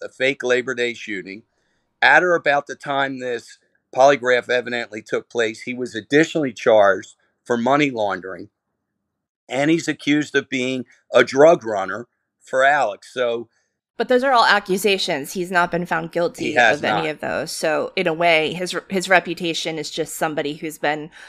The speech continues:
Speaker 2: accused of a lot of
Speaker 1: The
Speaker 2: things
Speaker 1: question
Speaker 2: related
Speaker 1: is,
Speaker 2: to
Speaker 1: Dick,
Speaker 2: Alex,
Speaker 1: Dick,
Speaker 2: so.
Speaker 1: Dick strategically decided, "I'd rather face a defamation suit from the likes of Cousin Eddie, and now I can salt the public with, I found the real killer."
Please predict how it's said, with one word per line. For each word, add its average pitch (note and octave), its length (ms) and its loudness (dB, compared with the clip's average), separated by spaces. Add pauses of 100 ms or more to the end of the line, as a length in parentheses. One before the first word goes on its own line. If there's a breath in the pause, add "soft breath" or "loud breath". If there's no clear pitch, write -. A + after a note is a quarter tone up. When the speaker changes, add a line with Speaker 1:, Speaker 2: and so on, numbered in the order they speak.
(280 loud breath)
Speaker 2:
accused F3 460 -2
of E3 100 -2
a D#3 60 0
lot D3+ 180 2
of D3+ 60 -4
Speaker 1:
The C3+ 60 -4
Speaker 2:
things C3+ 100 -4
Speaker 1:
question C#3 260 4
Speaker 2:
related B2+ 220 -6
Speaker 1:
is, A#2+ 60 -10
Speaker 2:
to - 60 -12
Speaker 1:
Dick, - 100 -2
Speaker 2:
Alex, - 280 -8
Speaker 1:
Dick, C3+ 160 0
Speaker 2:
so. C3+ 220 -6
Speaker 1:
Dick C3 160 -4
strategically C3 880 -6
decided, A2+ 680 2
"I'd G#2 200 2
rather A#2 300 0
face A#2+ 380 -8
a A2 60 -16
defamation A2 760 -8
suit G#2 360 -10
from G2+ 240 -12
the F#2+ 80 -6
likes G#2+ 340 0
of G2+ 120 -10
Cousin G#2 400 -2
Eddie, F#2+ 400 0 (340)
and G2 160 -10
now A#2 240 0
I A2+ 80 0
can G2 200 -10
salt B2+ 440 2
the A2 80 -10
public G#2 600 0 (260)
with, G#2+ 360 -6 (320)
I G#2 100 2
found A2 360 -4
the G2+ 60 -8
real G2+ 240 -4
killer." F2+ 360 -6